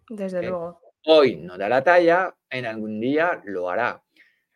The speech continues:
Speaker 2: Pero, y esto es, es sumamente, eh, importante, si todos ahora, los mentores, subimos nuestros contenidos a chat G P T ahora mismo, con nuestras me-, metodologías, lo hacemos todo, ¿qué va a hacer esta bestia? Aprender.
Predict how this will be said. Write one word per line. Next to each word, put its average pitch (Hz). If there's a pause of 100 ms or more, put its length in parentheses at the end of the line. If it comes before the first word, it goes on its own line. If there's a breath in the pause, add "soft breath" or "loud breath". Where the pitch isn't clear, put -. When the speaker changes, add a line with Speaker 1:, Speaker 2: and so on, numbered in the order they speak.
(120)
Speaker 2:
Pero, 202
y 104
esto 151
es, 139
es 104
sumamente, 101
eh, 90
importante, 95
si -
todos 160
ahora, 92
los 85
mentores, 92 (260)
subimos 143
nuestros 143
contenidos 120
a 101
chat -
G 92
P 87
T 85
ahora 80
mismo, 87 (720)
con 117
nuestras 110
me-, 107
metodologías, 98
lo 98
hacemos 101
todo, 87 (160)
¿qué 123
va 135
a 131
hacer 131
esta 117
bestia? - (280)
Aprender. 92